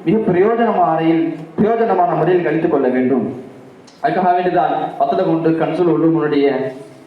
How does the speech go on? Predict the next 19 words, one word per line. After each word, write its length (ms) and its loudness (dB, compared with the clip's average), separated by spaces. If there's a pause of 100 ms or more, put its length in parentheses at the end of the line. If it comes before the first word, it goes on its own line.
(460)
கணிப்புக்குரிய 460 2
நிறுவனர், 560 0 (380)
முதல்வர் 640 0 (800)
ஹஜ்ரத் 160 0
ஷம்சுல் 460 0
ஹுதா 260 2 (320)
ரஷாதி 320 0
ஹஜரத் 240 0
அவர்கள் 580 0 (220)
ஒரு 460 2 (200)
இந்திய 360 2
தேசத்தினுடைய 680 0 (540)
சுதந்திர 340 2
போராட்டத்தினுடைய 640 0
வரலாறுகள் 480 2
குறித்த 300 2
ஆழமான 360 0
கருத்துக்களை 460 0
சொல்லியிருக்கிறார்கள். 880 0